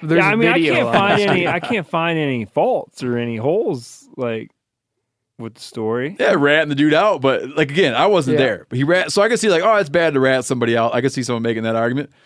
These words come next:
Speaker 3: But if, uh, if the dude's getting testy with them, what are they supposed to do? Fight him?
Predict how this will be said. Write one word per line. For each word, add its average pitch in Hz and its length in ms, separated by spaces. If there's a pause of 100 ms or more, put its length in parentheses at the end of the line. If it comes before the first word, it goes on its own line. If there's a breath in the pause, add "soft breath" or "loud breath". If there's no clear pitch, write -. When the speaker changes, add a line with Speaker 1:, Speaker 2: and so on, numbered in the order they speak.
(240 soft breath)
Speaker 3:
But 151 280 (220)
if, 143 220
uh, 135 360
if 123 120
the 131 60
dude's 233 200
getting 131 220
testy 151 400
with 117 240
them, 175 180 (320)
what 151 160
are - 20
they 170 80
supposed 190 260
to 175 40
do? 233 240 (420)
Fight 131 200
him? 233 140